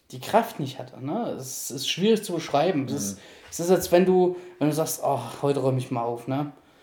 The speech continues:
Speaker 1: Und, und kommst aber einfach nicht hoch irgendwie, als wenn, als wenn dich irgendwer festhält. Ähm, und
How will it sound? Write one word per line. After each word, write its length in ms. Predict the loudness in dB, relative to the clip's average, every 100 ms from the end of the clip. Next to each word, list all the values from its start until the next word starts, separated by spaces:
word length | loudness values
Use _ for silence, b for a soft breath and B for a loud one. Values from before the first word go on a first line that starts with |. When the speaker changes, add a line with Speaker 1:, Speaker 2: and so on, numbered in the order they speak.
| b b b b _ _
Speaker 1:
Und, 420 | -2 0 -2 -4 -8
und 160 | -10 -2
kommst 280 | 0 2
aber 120 | 4 2
einfach 200 | 2 0
nicht 220 | 0 -2
hoch 360 | 0 0 0 0
irgendwie, 580 | 2 2 -2 -2 -2 -2
als 240 | -6 -8
wenn, 120 | -8 -6
als 280 | -6 -6
wenn 80 | -6
dich 100 | 0
irgendwer 260 | 0 2 0
festhält. 720 | -2 -6 -6 -2 0 2 0 b b b b _ 0
Ähm, 680 | 4 4 4 2 0 -4 -14 _ _ _ _ _ _ _ _ _ _ _ _ _ _ _ _ _ _ _ _
und 400 | -4 -2 -2 -4